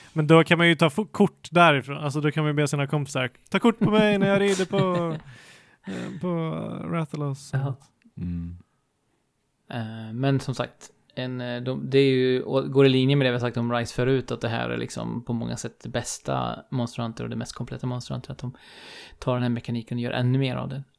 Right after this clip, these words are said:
Speaker 2: Ehm, men ja, vi var inne på rörelsemöjligheterna, både att man rider och att man, eh,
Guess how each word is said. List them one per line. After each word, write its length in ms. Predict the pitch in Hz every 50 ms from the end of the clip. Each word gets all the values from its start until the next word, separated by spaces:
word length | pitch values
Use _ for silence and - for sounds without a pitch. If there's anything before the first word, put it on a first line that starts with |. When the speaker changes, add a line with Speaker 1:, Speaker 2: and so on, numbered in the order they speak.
| _ -
Speaker 2:
Ehm, 720 | 123 117 117 117 117 117 117 117 117 120 123 127 135 135 _ _ _ _ _ _ _ - - - - - - _ _ _
men 240 | _ 147 147 147 151 - - _
ja, 200 | - 147 143 -
vi 120 | 156 147 156
var 60 | 175
inne 140 | 180 170 151
på 80 | 147 160
rörelsemöjligheterna, 1600 | 160 147 143 139 135 - - 143 131 131 131 131 131 127 131 127 - - _ _ _ - 151 139 135 131 127 131 135 - - 139 135
både 200 | 131 135 131 131
att 60 | 131
man 120 | 139 135
rider 320 | 131 127 127 123 131 127 131
och 240 | 127 123 120 - -
att 140 | 127 123 -
man, 300 | 120 123 - - - -
eh, 420 | - 123 123 120 120 120 - 120